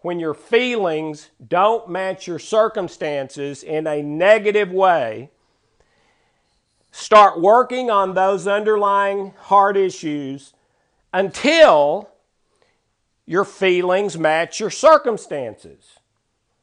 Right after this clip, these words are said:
And even more so, when your circumstances are negative, your feelings are still okay or even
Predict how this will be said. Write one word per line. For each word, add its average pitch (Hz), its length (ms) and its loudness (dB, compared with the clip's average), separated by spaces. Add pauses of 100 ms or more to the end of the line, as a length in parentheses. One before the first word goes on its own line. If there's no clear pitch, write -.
(1400)
And 214 220 -2
even 240 340 0
more 247 320 6
so, 165 600 2 (260)
when 208 260 0
your 190 140 -2
circumstances 214 880 0
are 180 100 -4
negative, 175 720 -2 (300)
your 165 160 -2
feelings 170 1000 -2 (220)
are 170 160 0
still 190 680 0
okay 208 840 4 (500)
or 160 240 0
even 156 580 -4